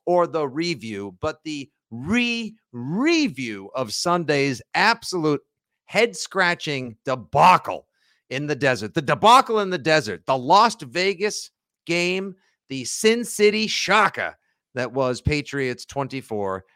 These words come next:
Raiders thirty. Hello again, everyone. It's, uh, Nick Fitzy Stevens and Andy Jumbo Hart here on Six Rings.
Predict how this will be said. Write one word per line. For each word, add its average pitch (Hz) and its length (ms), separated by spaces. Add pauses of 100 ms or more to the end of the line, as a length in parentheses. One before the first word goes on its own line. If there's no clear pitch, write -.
Raiders 123 760
thirty. 95 280
Hello 147 360
again, 131 240
everyone. 120 400
It's, 107 200
uh, 92 280
Nick 127 200
Fitzy 107 240
Stevens 107 380
and 101 100
Andy 101 220
Jumbo 95 340
Hart 95 240
here 98 200
on 87 100
Six 120 260
Rings. 120 320